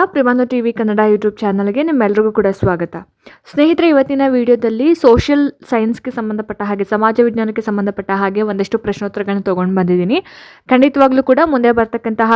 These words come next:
ಸಿ ಟೆಟ್ ಪರೀಕ್ಷೆಗೆ ಈ ಒಂದು ವಿಡಿಯೋ ಹೆಲ್ಪ್ ಆಗುತ್ತೆ. ಯಾರೆಲ್ಲ ಈ ವಿಡಿಯೋನ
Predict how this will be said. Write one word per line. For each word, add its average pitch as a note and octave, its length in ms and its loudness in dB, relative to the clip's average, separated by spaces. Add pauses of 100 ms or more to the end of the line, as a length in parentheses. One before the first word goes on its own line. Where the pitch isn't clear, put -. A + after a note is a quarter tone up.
ಸಿ B3+ 120 0
ಟೆಟ್ B3 220 0
ಪರೀಕ್ಷೆಗೆ A3 600 0
ಈ B3+ 160 0
ಒಂದು C4 280 4
ವಿಡಿಯೋ A3+ 260 2
ಹೆಲ್ಪ್ F#3+ 260 -4
ಆಗುತ್ತೆ. F#3+ 760 -6
ಯಾರೆಲ್ಲ C4 440 4
ಈ - 20 2
ವಿಡಿಯೋನ B3 320 2